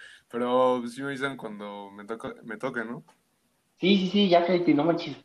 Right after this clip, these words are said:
Speaker 2: Ay. <clears throat> Eh, una disculpa por el inconveniente.
Speaker 1: ¿Cuál, güey, cuál inconveniente? A mí me invitaron a ese programa de no sé qué, pero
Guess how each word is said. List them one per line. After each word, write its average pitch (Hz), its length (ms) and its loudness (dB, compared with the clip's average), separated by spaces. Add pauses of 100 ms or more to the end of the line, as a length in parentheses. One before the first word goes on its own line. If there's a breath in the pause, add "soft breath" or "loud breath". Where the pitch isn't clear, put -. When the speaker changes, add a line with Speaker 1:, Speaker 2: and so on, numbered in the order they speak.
Speaker 2:
Ay. - 180 -18 (960)
<clears throat> - 520 4
Eh, 131 360 8
una 180 220 8
disculpa 135 460 4
por 98 140 4
el 92 120 4
inconveniente. 92 960 0 (640)
Speaker 1:
¿Cuál, 160 340 -4
güey, 165 260 0
cuál 190 200 0
inconveniente? 151 640 -2
A 147 40 -2
mí 151 100 -4
me 175 120 -4
invitaron 135 540 -2
a 147 60 -4
ese 151 180 -6 (240)
programa 113 460 -2
de 104 360 -12
no 113 140 -4
sé 117 160 -8
qué, 147 240 -4
pero 101 380 -12